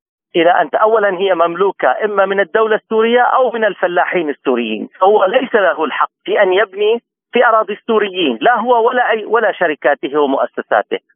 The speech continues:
ثم، آه، أكثر من ذلك، هذا يحتاج إلى تنظيم. العمران هو ليس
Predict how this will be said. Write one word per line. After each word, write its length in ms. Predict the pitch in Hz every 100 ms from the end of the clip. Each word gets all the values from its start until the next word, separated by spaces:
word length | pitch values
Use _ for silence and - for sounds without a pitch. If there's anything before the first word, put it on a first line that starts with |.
| -
ثم، 260 | 302 302 226
آه، 160 | 156 - 175 170 -
أكثر 340 | 269 - 254 208
من 160 | 175
ذلك، 360 | 135 139 127 135
هذا 340 | 123 262 240
يحتاج 400 | 202 - 233 196
إلى 140 | 208 185
تنظيم. 480 | 185 165 175 175 120 _ _ _ -
العمران 560 | 147 170 190 247 247
هو 140 | 220 214
ليس 220 | 240